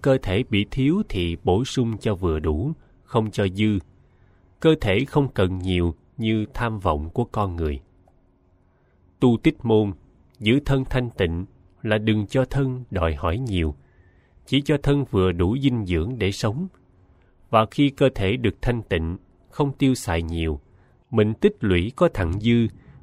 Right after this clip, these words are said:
mới đem bố thí giúp đỡ người nghèo, là tạo được phước, thì thân sẽ trở thành thân phước đức, là ai thấy cũng mừng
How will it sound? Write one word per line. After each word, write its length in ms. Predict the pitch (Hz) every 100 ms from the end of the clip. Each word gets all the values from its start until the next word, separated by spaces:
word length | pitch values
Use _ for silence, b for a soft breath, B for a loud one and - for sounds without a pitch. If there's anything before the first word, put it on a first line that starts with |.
| -
mới 120 | 160
đem 260 | 143 123 131
bố 180 | 151 175
thí 300 | 143 156 180
giúp 220 | 190 -
đỡ 160 | 95 90
người 300 | 120 98 82
nghèo, 400 | 78 85 80 73 b b b b
là 160 | 110 104
tạo 260 | - 92 101
được 220 | 95 -
phước, 300 | - 190 233 - b b b
thì 180 | - 117 -
thân 280 | 143 147
sẽ 220 | 143 - 117
trở 220 | - 110 -
thành 260 | 90 80 80
thân 220 | 120 117
phước 360 | - 185 190 170
đức, 180 | 220 - - b b b -
là 220 | 104 92 101
ai 260 | 117 123 -
thấy 260 | 135 190 -
cũng 280 | 117 123
mừng 280 | 98 82 78